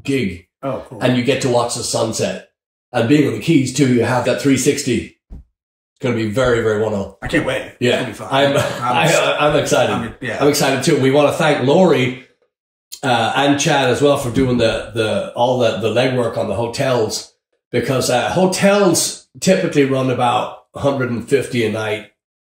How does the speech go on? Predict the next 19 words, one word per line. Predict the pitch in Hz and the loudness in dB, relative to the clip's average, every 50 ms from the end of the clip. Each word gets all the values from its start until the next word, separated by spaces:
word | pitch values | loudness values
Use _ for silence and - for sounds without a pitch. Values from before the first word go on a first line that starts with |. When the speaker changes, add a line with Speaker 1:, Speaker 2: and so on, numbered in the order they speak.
| _ _ _ - | _ _ _ -2
Speaker 1:
you | 123 117 | 0 0
know, | 110 101 101 104 | 0 0 -2 -4
for | - - 117 104 101 | -4 -4 -2 -2 -2
a | |
double | 95 98 120 117 110 107 104 | -2 -2 -2 -2 -2 -2 0
room. | 110 110 107 107 107 98 90 - - _ _ _ _ _ _ _ _ _ _ _ _ _ - - - | 2 2 2 2 0 -2 -4 -8 -12 _ _ _ _ _ _ _ _ _ _ _ _ _ -20 -20 -12
Key | - - 185 214 190 147 | -2 0 2 4 4 4
West, | 143 147 147 147 - - - - - _ _ _ _ _ _ _ _ _ _ | 4 4 2 0 -4 -6 -8 -12 -18 _ _ _ _ _ _ _ _ _ _
March | - 127 135 139 123 - - - - - - - - - _ _ _ _ _ - | -4 -2 0 0 0 -2 -2 -4 -4 -6 -6 -8 -12 -18 _ _ _ _ _ -4
twenty | - 143 143 147 131 | -2 2 2 2 2
twenty-three, | 120 - 139 127 123 117 - - 135 123 120 113 107 101 101 - - _ _ _ _ _ | 0 -2 -4 -2 -4 -4 -6 -8 -6 -4 -2 -2 -2 -2 -4 -6 -10 _ _ _ _ _
five | - - 147 147 147 139 113 | -4 -2 2 2 2 2 2
hundred, | 127 120 110 110 104 98 95 | 0 -2 -2 -2 -4 -4 -4
seven | - - - - 151 143 143 143 123 | -6 -6 -4 -2 0 0 0 0 0
hundred | 123 127 123 117 117 104 107 | 0 0 0 -2 -2 -2 0
a | 107 | 0
room | 107 110 113 110 110 104 104 - | 0 0 0 0 0 -2 -4 -6
is | - 104 - 113 | -8 -8 -4 -2
not | 123 123 120 - - - - - | -2 -2 -2 -2 -4 -8 -12 -18